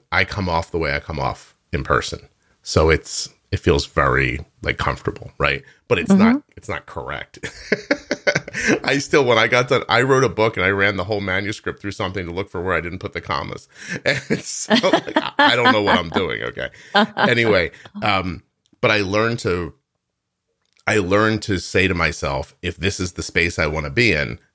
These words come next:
Speaker 1: then this is what's going to happen." And I have to be open to other people's ideas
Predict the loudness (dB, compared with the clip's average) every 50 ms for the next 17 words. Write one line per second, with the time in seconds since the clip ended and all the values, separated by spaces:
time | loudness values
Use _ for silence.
0 | _ -2 -2 0 0 -2 -4 -6 -8 -8 -6 -6 -6 -6 -6 -8 -8 -8 -8 -8
1 | -8 -6 -6 -8 -8 -10 -14 -16 -18 _ _ _ _ _ _ _ _ _ -2 -2
2 | -2 -2 -2 -6 _ 0 0 2 2 2 0 0 2 2 2 0 -2 -4 _ -10
3 | -6 -4 -4 -2 -4 -4 -6 -8 -10 -14 _ _ _ _ _ _ _ _ _ _
4 | _ _ _ _ _ _ _ _ _ _ -2 0 2 2 2 0 2 4 4 4
5 | 4 4 0 0 0 0 -2 -2 -2 -2 -2 -2 -4 -4 -4 -6 -6 -4 -6 -6
6 | -4 -4 -6 -6 -6 -8 -8 -8 -8 -8 -8 -10 -12 -16